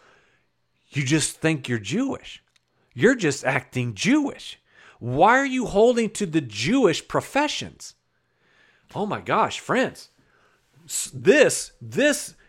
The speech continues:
evil doctrine has made it all the way, when was this? Fourteenth century.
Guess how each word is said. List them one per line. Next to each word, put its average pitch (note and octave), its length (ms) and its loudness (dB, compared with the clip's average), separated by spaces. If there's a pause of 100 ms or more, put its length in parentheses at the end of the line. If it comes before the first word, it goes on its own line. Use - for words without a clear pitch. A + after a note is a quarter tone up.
(200)
evil C#4+ 400 4
doctrine G3+ 640 2 (560)
has C3+ 260 -4
made G3+ 320 0
it D3+ 180 -2
all C4 320 2
the B3+ 140 2
way, A3 360 4
when C#4 280 -2
was D4+ 160 -2
this? D#4+ 320 -6 (420)
Fourteenth D4 840 4
century. F#3 680 -2